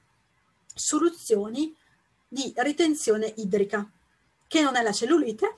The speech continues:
<laughs> ma sono i sistemi per impedire, eh, diciamo, che l'acqua vada rapidamente perduta nel territorio, che non vengano, ehm, ricaricati gli acquiferi essenzialmente, ok?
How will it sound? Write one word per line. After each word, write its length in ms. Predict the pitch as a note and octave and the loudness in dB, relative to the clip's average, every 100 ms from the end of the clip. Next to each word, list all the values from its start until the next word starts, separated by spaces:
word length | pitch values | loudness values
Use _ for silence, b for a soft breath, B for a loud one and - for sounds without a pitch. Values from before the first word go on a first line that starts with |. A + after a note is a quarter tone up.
| _ | _
<laughs> 1120 | - - - - _ _ _ _ - - G4+ | -8 -8 -8 -12 _ _ _ _ -12 -10 -4
ma 100 | - | -2
sono 260 | D#4 E4 C#4 | 2 2 2
i 60 | |
sistemi 640 | D4 G4 - A3+ A3+ B3+ D4 B G4+ - | 4 4 6 6 6 4 -8 B -14 -2
per 320 | D4 B3 B3 | 2 2 2
impedire, 880 | C4 C4+ B3 D4+ A3 G#3 A3 B3+ C4 _ | -4 -6 -2 -4 2 4 4 2 -2 _
eh, 580 | A3 G#3 G3+ G3+ G3 | -2 0 -2 -2 -6
diciamo, 340 | G#3 A3 A3 A3 | -6 -2 -2 -2
che 380 | - A3+ A3 - | 2 2 2 -6
l'acqua 540 | - A#3+ A#3 - C#4+ C4+ | -4 0 0 2 2 2
vada 340 | A3+ A3 A#3 | 0 2 0
rapidamente 680 | A#3+ B3 B3 B3 B3+ A3+ G#3+ | -2 -4 -2 -2 -2 -4 -4
perduta 680 | A#3+ A3 G#3+ G#3 G3 A#3+ D#4 - | -6 -6 -4 -6 -4 -4 -4 -6
nel 120 | G#3 | -8
territorio, 500 | G#3+ A#3+ A#3 G#3 C4+ | -6 -6 -6 -6 -8
che 120 | - | -6
non 160 | B3+ C#4 | -6 -2
vengano, 480 | A#3+ B3 C#4 C#4 - b b | -4 -4 -6 -6 -10 b b
ehm, 600 | - G#3+ G#3 G#3 G3+ G3+ A3+ _ _ - _ _ _ | -4 -2 -2 -2 -2 -4 -8 _ _ -20 _ _ _
ricaricati 600 | - D4 C4+ C4+ B3 G3+ | -4 -4 0 -2 0 -4
gli 80 | G#3+ | -2
acquiferi 400 | G3+ G3 F3+ F#3+ | -4 -4 -8 -4
essenzialmente, 720 | G3 - G3 G3+ F#3+ F3+ G3 G#3 | -4 -6 -10 -10 -12 -12 -12 -14
ok? 280 | G#3 G3+ | -12 -14